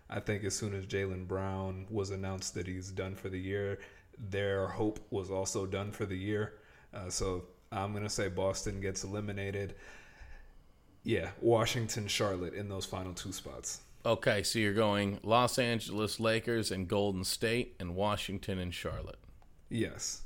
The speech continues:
Speaker 2: Okay, I'm
Speaker 1: Final
Speaker 2: going,
Speaker 1: answer.
Speaker 2: I'm going Lo-, <laughs> yeah, I'm going Washington and Indy, and I am going Los Angeles Lakers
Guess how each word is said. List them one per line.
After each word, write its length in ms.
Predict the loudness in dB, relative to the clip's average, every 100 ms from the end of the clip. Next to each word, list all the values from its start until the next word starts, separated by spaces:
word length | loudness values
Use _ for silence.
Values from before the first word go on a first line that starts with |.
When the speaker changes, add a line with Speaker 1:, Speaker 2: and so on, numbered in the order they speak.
| -8
Speaker 2:
Okay, 280 | -4 -2 -2 4
I'm 300 | 4 6 6
Speaker 1:
Final 240 | 6 6 4
Speaker 2:
going, 120 | 0
Speaker 1:
answer. 280 | -2 -4 -8 -12 -2
Speaker 2:
I'm 200 | 0 6
going 260 | 6 8
Lo-, 100 | 6 4 6
<laughs> 100 | 10
yeah, 180 | 10 10 6 6 4 2 4 -2 -2 8
I'm 340 | 10 12 10
going 440 | 10 10 10 6 2
Washington 760 | 6 6 6 2 -2 0 2 2
and 240 | 2 0
Indy, 640 | 2 2 4 6 4 2 2
and 180 | 2 4
I 160 | 4
am 160 | 4 4
going 460 | 4 6 4 2 2
Los 320 | 2 2 2
Angeles 560 | 0 0 0 -2 -2
Lakers 540 | 0 0 0 0 0